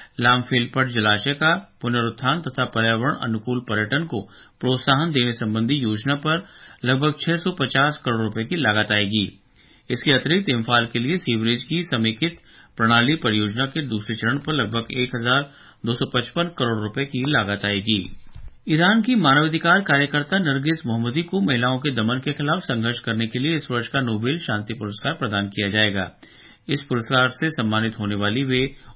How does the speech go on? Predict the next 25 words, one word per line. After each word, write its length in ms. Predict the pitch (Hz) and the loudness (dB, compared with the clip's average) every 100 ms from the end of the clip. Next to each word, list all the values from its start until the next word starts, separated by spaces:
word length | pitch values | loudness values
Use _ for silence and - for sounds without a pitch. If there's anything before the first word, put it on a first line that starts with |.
| - | -2
उन्नीसवीं 520 | 135 151 175 - 165 | 2 4 2 0 0
महिला 300 | 113 95 98 | 0 -2 -2
होंगी। 500 | 95 113 101 90 - - - - - - | -2 -2 -2 -4 -8 -16 -14 -14 -14 0
चीन 240 | 190 202 | 6 10
में 180 | 202 247 | 10 8
हांगचो 800 | 180 165 175 165 196 208 - 165 | 6 4 2 2 2 4 4 2
एशियाई 320 | 143 170 170 | 2 2 2
खेलों 300 | - 156 165 | 2 2 2
में 200 | 175 220 | 0 0
भारत 300 | 151 135 139 151 | 2 4 4 0
ने 60 | |
आज 300 | - 135 135 | 2 2 4
एक 160 | 131 131 | 4 4
स्वर्ण, 280 | 156 165 151 | 2 2 4
दो 140 | 127 | 4
रजत 320 | 123 123 165 | 4 4 2
और 120 | 131 | 0
छह 240 | 127 - 151 | 0 2 2
कांस्य 420 | 156 120 120 120 - | 2 0 0 -4 -6
स-, 300 | - 117 - _ _ | -6 -6 -6 _ _
पदक 220 | 113 120 117 | 0 0 0
सहित 300 | - 123 175 | 0 2 2
नौ 420 | 120 113 135 151 - - - - - _ - | 2 4 4 2 -2 -20 -20 -20 -20 _ 2
पदक 200 | 107 107 | 4 4
जीते। 440 | 107 117 104 | 4 2 2